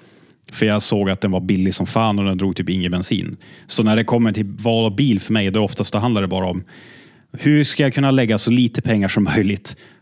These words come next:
på den här skiten som alltid kostar så jävla mycket pengar.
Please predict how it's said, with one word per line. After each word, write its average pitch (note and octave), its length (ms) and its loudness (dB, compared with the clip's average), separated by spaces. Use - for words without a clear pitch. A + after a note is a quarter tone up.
på B2 100 0
den G#2 100 2
här G2 60 0
skiten G2 560 -2
som G2+ 120 -2
alltid G2 360 -2
kostar - 300 -4
så - 120 -2
jävla F2+ 300 -2
mycket E2 260 -6
pengar. F2+ 360 -6